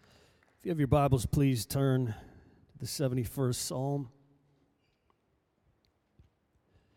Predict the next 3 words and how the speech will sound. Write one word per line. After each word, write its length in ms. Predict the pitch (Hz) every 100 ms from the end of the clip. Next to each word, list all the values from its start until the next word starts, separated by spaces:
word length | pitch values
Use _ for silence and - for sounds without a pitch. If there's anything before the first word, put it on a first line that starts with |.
| _ _ _ _ _ _ _ _ _ _ _ _ _ _ _ _ _ _ _ -
The 80 | 156
word 400 | 175 185 180 160
resort 720 | 156 135 170 156 156 - -